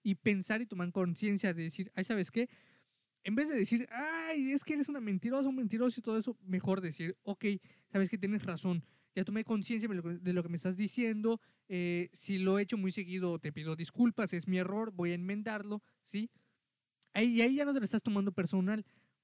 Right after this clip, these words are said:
Por, te voy a decir por qué, porque ahí radica en lo que, en lo que te comenté hace unos segundos, que es que si sabes que es verdad, entonces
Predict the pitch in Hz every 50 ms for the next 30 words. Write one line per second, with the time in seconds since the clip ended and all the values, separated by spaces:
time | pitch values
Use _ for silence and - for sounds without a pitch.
0 | _ _ _ _ _ _ _ - 226 226 208 202 196 160 214 190 196 196 185 -
1 | 180 - 185 175 165 - 208 208 226 _ - 202 175 - 185 196 208 202 214 196
2 | 175 185 180 - 196 180 170 - - 160 156 156 170 170 165 165 160 143 - 160
3 | 156 156 151 - - - - 156 156 156 151 151 - 165 165 165 160 143 - 160
4 | 156 151 151 151 156 156 156 151 147 147 - - _ _ _ _ _ _ - -
5 | - 175 202 233 214 185 160 135 - - - - 175 170 180 190 185 - _ -
6 | _ _ _ _ _ _ _ _ - - 180 180 185 170 - 269 294 320 285 -
7 | - 254 247 233 240 214 180 160 151 180 _ _ _ _ _ - 185 - - 233
8 | 226 220 - 240 185 -